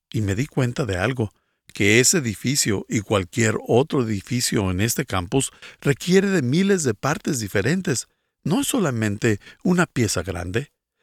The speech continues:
Son piezas pequeñas conectadas, soldadas, pegadas, atornilladas, o lo que sea. Todas ellas están unidas. Lo más importante en la construcción es que las partes deben embonar.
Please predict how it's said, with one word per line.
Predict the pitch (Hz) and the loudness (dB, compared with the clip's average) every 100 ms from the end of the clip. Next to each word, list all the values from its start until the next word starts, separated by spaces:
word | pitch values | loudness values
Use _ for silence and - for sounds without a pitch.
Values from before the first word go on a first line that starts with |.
| _ | _
Son | - 175 170 | 2 2 2
piezas | 147 139 - - | 0 0 -2 -4
pequeñas | 104 - 98 139 131 | -6 -2 -2 0 -2
conectadas, | 110 98 92 - 101 165 170 - - - _ | -2 -4 -4 -2 -2 0 0 -2 -8 -20 _
soldadas, | - 98 90 107 151 151 - - _ | -2 0 0 -4 -2 -4 -6 -12 _
pegadas, | - 101 98 131 160 147 - _ | -4 -2 0 0 0 -2 -6 _
atornilladas, | - 101 98 101 101 131 156 143 - _ _ | -4 -2 -2 0 2 4 2 0 -6 _ _
o | 147 | -2
lo | 220 | 0
que | 196 | 0
sea. | 247 233 - - _ _ | 0 0 -2 -12 _ _
Todas | 151 170 170 170 165 139 - | 4 6 6 4 0 0 0
ellas | 95 107 113 - | 0 0 -2 0
están | 101 - 95 98 | -2 0 0 0
unidas. | 101 95 98 95 87 - _ _ _ _ _ | -2 -4 -2 -4 -4 -10 _ _ _ _ _
Lo | 110 | -6
más | 95 208 | -2 0
importante | 233 151 - 104 127 139 | 0 0 -2 -2 -2 -2
en | 113 | -4
la | 104 | -4
construcción | - - 101 - 95 92 120 _ - - | -6 -8 -8 -6 -2 -2 -4 _ -20 -6
es | 180 - | 0 2
que | 233 | 2
las | 170 - | 2 0
partes | - 127 151 131 | -2 -2 -2 -2
deben | 117 127 143 | 0 0 0
embonar. | 127 98 90 90 160 - | -2 -2 -4 -4 -4 -8